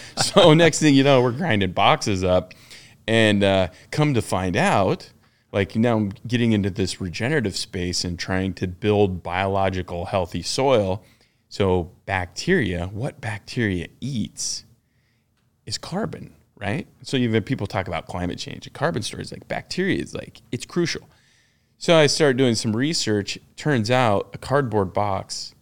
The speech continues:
pound for pound, has four hundred times more carbon in it than a bale of straw, and it's free other than my shipping. So I'm like, "Well, this is a way better idea,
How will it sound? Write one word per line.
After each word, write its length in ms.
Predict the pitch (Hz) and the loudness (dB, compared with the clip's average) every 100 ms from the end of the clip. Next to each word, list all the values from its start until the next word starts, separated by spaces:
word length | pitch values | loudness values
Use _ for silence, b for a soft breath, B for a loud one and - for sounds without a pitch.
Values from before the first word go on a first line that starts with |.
| _ _ | _ _
pound 320 | - 135 135 - | -2 2 2 0
for 100 | 104 | -4
pound, 440 | - 117 104 92 | -2 -2 0 -2
has 180 | 104 - | -4 -6
four 280 | - 123 117 | -4 -2 0
hundred 280 | 117 98 | -2 -4
times 320 | 90 95 92 92 | -4 -6 -6 -6
more 180 | 85 | -10
carbon 440 | 85 - 110 98 85 | -8 -4 -2 -2 -6
in 140 | 76 | -10
it 160 | 90 - _ _ _ _ - | -14 -16 _ _ _ _ -8
than 140 | 98 | -4
a 40 | 92 | -2
bale 260 | 92 85 | -2 -2
of 80 | - | -6
straw, 440 | - 156 139 50 - _ _ _ _ _ | -8 -6 -4 -4 -8 _ _ _ _ _
and 140 | 117 110 | -2 0
it's 160 | 92 | 0
free 400 | - 127 147 - - _ _ _ | -4 -4 -4 -4 -12 _ _ _
other 200 | 107 104 | -2 0
than 140 | 95 92 | 0 -2
my 100 | 87 | -4
shipping. 440 | - 170 113 95 | -2 -4 -4 -6
So 160 | - 113 | -2 0
I'm 100 | 107 | 0
like, 200 | 95 85 | -2 -4
"Well, 100 | 92 | -4
this 180 | 156 113 | -4 -4
is 100 | 95 | -6
a 80 | 78 | -8
way 280 | 82 120 | -4 -2
better 320 | 147 92 85 85 | 0 -2 -4 -6
idea, 460 | 85 87 90 98 | -6 -6 -4 -6